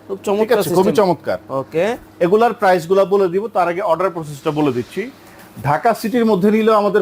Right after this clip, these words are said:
Speaker 2: full cash on delivery, ঢাকা সিটির বাইরে নিলেও আমাদের full cash on delivery। মাল হাতে পেয়ে তারপর টাকা দিবেন।
Speaker 1: সারা বাংলাদেশ থেকে?
Speaker 2: সারা বাংলাদেশ থেকে। অনলাইনে আর প্রতারণা কেউ করতে পারবে না। মাল হাতে পাবেন, তারপরে ডেলিভারি ম্যানকে টাকাটা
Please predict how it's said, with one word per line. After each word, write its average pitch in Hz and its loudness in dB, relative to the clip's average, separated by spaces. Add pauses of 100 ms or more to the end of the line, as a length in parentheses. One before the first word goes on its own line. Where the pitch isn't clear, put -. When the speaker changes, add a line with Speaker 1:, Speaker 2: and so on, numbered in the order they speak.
(120)
Speaker 2:
full 214 0
cash 202 0
on 196 0
delivery, 196 0 (340)
ঢাকা 151 0
সিটির 208 -2
বাইরে 170 4
নিলেও 170 4
আমাদের 143 0
full 170 -2
cash 139 -4
on 127 -6
delivery। 147 -4
মাল 175 2
হাতে - 0
পেয়ে 202 2
তারপর 170 -2
টাকা 160 0
দিবেন। 107 -6 (280)
Speaker 1:
সারা 156 2
বাংলাদেশ 170 2
থেকে? 110 -6
Speaker 2:
সারা 208 2
বাংলাদেশ 208 2
থেকে। 151 -4
অনলাইনে 208 2
আর 220 0
প্রতারণা 214 0
কেউ 185 2
করতে 196 0
পারবে 143 0
না। 127 -2
মাল 151 2
হাতে 147 -2
পাবেন, 196 0
তারপরে 170 -2
ডেলিভারি 151 0
ম্যানকে 147 -6
টাকাটা 151 -2